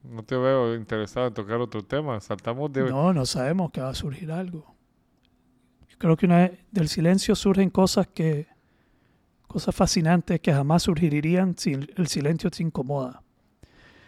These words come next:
Speaker 2: Si no estás cómodo con el silencio, no vas a dar permiso a que surjan cosas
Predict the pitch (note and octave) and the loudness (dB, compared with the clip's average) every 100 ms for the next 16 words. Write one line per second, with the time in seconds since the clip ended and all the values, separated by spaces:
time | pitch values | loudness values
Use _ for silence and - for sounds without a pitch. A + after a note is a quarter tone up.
0 | _ _ - D#3 F3+ A#3+ - A3+ G#3+ A3+ | _ _ 0 4 6 4 6 8 8 8
1 | G#3+ F3+ D#3 - C#3 F#3+ G#3+ E3 - C#3 | 8 8 8 6 6 8 10 8 8 6
2 | C#3+ C3+ D3 E3 F3 E3 E3 - D3 D3+ | 6 4 4 6 8 6 6 4 4 4
3 | E3 - D3 D#3 C#3+ E3 D#3+ - D#3+ - | 4 4 2 0 0 0 0 0 -4 -2
4 | D3 B2+ - E3+ - - - | 0 0 -2 -8 -10 -12 -16